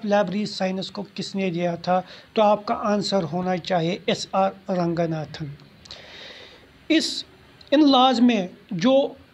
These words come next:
word book इस्तेमाल किया गया है, उसका मतलब है in knowledge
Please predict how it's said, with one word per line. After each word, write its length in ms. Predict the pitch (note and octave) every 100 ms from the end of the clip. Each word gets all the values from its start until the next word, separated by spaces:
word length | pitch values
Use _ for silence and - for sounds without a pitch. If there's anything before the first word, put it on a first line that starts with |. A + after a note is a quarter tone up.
| -
word 300 | F3 A#3+ C#4
book 360 | A#3+ D#3 G#3+ B3+ D4+
इस्तेमाल 460 | - - A#3 A#3+
किया 320 | A#3+ A#3 A3 G#3+
गया 300 | G3+ G3+ G3+
है, 320 | F#3 A#3 - _
उसका 340 | C#4 - - C4
मतलब 480 | A3+ G#3+ G#3 G#3+ F3+
है 300 | G3+ A3 -
in 140 | A3 B3
knowledge 720 | A#3+ F#3+ G3 G3+ G#3+ G#3+ E3